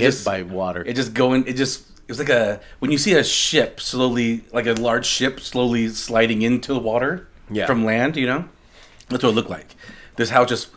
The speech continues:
Speaker 1: slid slowly into the water, just kaplunk, and just came up. And just, it was floating.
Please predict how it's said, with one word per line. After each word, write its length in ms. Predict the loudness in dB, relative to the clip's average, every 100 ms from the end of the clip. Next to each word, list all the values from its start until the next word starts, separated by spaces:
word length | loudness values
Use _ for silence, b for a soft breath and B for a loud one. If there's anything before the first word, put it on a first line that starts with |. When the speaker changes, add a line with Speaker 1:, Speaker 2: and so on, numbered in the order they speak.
| -14
Speaker 1:
slid 500 | -10 -6 -2 -2 -4
slowly 540 | -6 -2 0 0 0
into 160 | 0 0
the 60 | 0
water, 280 | 0 2 0
just 200 | -2 -8 B -14
kaplunk, 500 | -8 0 0 0 -6
and 100 | -8
just 120 | -4
came 180 | -2 0
up. 120 | -2
And 80 | -4
just, 200 | -6 -6 B B
it 40 | -4
was 100 | -2
floating. 460 | 2 4 4 -2